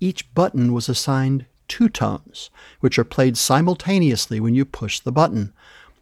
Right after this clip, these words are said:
That's why touch tone is sometimes called D T M F, for dual tone multi-frequency. And what did this make possible?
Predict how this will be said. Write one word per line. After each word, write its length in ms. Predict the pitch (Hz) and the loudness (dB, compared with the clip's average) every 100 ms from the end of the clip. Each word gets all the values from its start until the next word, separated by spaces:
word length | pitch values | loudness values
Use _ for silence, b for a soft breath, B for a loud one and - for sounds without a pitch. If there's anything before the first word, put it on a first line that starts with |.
| _ | _
That's 280 | 131 143 - | 0 0 2
why 160 | 147 | 0
touch 380 | 147 - 190 - | 0 0 0 0
tone 260 | - 123 131 | 0 2 2
is 100 | 127 | 2
sometimes 640 | 139 135 131 131 127 123 | 2 2 0 -2 -2 -4
called 440 | - 123 120 110 | -2 0 0 0
D 160 | 101 127 | -2 -2
T 280 | - 135 120 | 0 0 2
M 160 | 113 | 2
F, 240 | 131 123 - | 2 0 -6
for 400 | - - 117 107 | -18 -2 0 0
dual 500 | 101 98 127 156 170 | -2 2 4 6 4
tone 640 | - 180 151 101 98 110 - _ | -2 0 2 2 0 -2 -6 _
multi-frequency. 1200 | 110 117 - 120 - 135 143 120 104 - 95 - b b b b b _ | 2 2 2 -4 -4 -4 -4 -4 -4 -6 -10 -16 b b b b b _
And 360 | - 143 139 143 - _ _ | 2 6 6 4 -2 _ _
what 280 | - 127 151 | -2 0 2
did 120 | 185 | 2
this 220 | 165 156 165 | 0 0 0
make 180 | 156 | -2
possible? 580 | - 151 147 160 170 190 | -2 -4 -4 -6 -6 -8